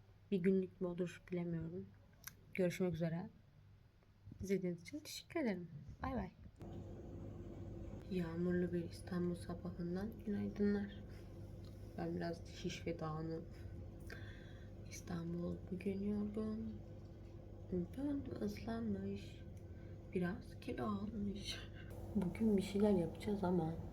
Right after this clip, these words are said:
kimle ve ne, nereyle hiçbir fikrimiz yok.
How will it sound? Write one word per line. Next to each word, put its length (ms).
kimle 440
ve 120
ne, 480
nereyle 640
hiçbir 220
fikrimiz 640
yok. 280